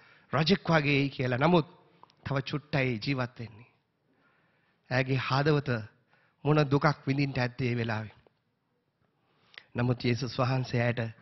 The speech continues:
මතක් කරලා දෙනවා. ස්ත්‍රිය, ඇයි එහෙම කියන්නේ? මම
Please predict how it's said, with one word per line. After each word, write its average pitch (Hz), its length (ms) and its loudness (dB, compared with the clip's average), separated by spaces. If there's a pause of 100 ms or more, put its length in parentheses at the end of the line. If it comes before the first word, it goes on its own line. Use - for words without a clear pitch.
මතක් 120 360 -2
කරලා 113 280 -4
දෙනවා. 107 260 -2 (840)
ස්ත්‍රිය, 113 460 -6 (920)
ඇයි 123 220 -2
එහෙම 113 200 -4
කියන්නේ? 107 480 -12 (1700)
මම 127 260 2